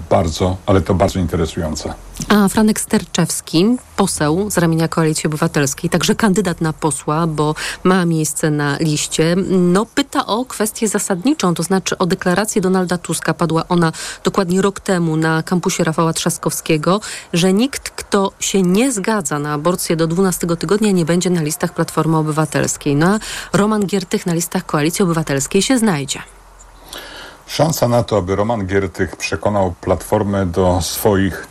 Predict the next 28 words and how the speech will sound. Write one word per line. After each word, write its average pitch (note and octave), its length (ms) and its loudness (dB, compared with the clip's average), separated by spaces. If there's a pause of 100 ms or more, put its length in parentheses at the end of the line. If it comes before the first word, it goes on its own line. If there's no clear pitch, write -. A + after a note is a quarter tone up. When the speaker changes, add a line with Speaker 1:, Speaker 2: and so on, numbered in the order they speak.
(160)
Speaker 1:
tych - 380 0
czy - 160 0
wcześniejszych G2+ 640 0
poglądów F#2 800 0
jest, G2+ 500 2
y, G2+ 300 4 (160)
zerowa. F2+ 440 2
Natomiast F2+ 640 -2
to, G2 360 2
że E2+ 180 -2
Koalicja F#2+ 540 0
Obywatelska F#2 720 0
przekona A#2+ 500 0
Romana F#2 400 0
Giertycha F2+ 580 0 (420)
do G2+ 120 2
tego, F#2 360 2
aby F2+ 300 2 (100)
w - 80 -6
swoich F#2+ 340 0
poglądach, F#2 540 2
krótko - 320 -2
mówiąc, F#2+ 280 2
się - 140 2
posunął, G#3 580 2 (360)
jest G2 180 2
dosyć F2+ 260 2
duża. D2+ 400 -4